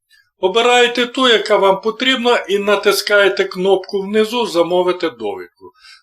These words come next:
Довідка формується протягом кількох хвилин, я би сказав, навіть хвилини. Посилаєте її собі на електронну пошту або зберігаєте на флешку чи інший цифровий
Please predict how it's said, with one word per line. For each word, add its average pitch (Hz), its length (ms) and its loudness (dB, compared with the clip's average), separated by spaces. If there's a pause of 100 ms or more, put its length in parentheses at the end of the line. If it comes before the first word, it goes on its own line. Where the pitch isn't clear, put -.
Довідка 240 640 2
формується 196 680 0
протягом 185 600 -2
кількох 170 580 0
хвилин, 143 600 -2
я 165 200 -2
би 165 120 -4
сказав, 151 420 -4
навіть 139 340 -4
хвилини. 98 500 -10 (680)
Посилаєте 185 960 4
її 175 280 -2
собі 165 420 -2
на 156 220 -2
електронну 165 680 -4
пошту 226 540 0 (400)
або 220 200 2
зберігаєте 170 800 2
на 139 140 -4
флешку 160 520 0
чи 127 300 -6 (100)
інший 156 560 -6
цифровий 131 800 -6